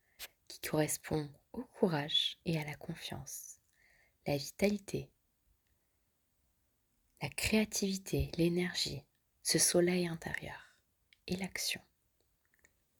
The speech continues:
Il permet de nettoyer et de charger les autres cristaux. La cornaline est un beau type orange de calcédoine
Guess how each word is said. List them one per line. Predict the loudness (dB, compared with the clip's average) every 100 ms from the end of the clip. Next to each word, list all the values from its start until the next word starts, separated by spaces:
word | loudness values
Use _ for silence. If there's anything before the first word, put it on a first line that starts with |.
| _ _ _ _ _ _
Il | -8
permet | 2 6 8
de | 10 10
nettoyer | 8 6 2 2 0 -4 -8 _ -20 -18 0
et | 2
de | 2 0
charger | 2 0 0 0 -2 -4 -6 -4
les | -2 -2
autres | -4 -6
cristaux. | -6 -6 -6 -6 -8 -12 _ _ _ _ _ _ _ -20 -20 _ _ _ _ _ _ _ _ _ _ -2 4
La | 8
cornaline | 10 10 10 8 8
est | 6 4
un | 2 4
beau | 4
type | 2 0 -2 -2 2
orange | 2 2 -2 -2
de | 0
calcédoine | 0 0 0 0 0 -2